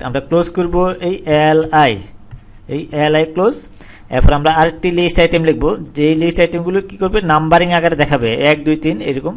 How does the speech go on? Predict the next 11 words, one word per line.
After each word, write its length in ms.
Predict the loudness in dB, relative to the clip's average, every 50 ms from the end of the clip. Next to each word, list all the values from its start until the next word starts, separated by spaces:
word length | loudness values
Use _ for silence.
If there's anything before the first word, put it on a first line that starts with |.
| -6 -4
যেহেতু 180 | -2 0 0 0
আমরা 140 | 0 0 -2 -2 -2
নাম্বার 160 | -2 0 0 2
ওয়ান 120 | 0 0 -2
থেকে 360 | -4 -6 -6 -6 -8 -14 -14 -12 -10
শুরু, 140 | -6 -6 -6 -6 -8 -10 -6 -4
শুরু 140 | -2 -2 -2 -2
করছি, 200 | -4 -4 -6 -8 -10 -10 -14 -16 -18 -20 -20 -20 -18 -12
আমরা 140 | -6 -6 -4 -4 -4
যদি 140 | -6 -6 -8 -6 -6 -4
ইংলিশ 320 | -4 -4 -2 -2 -4 -4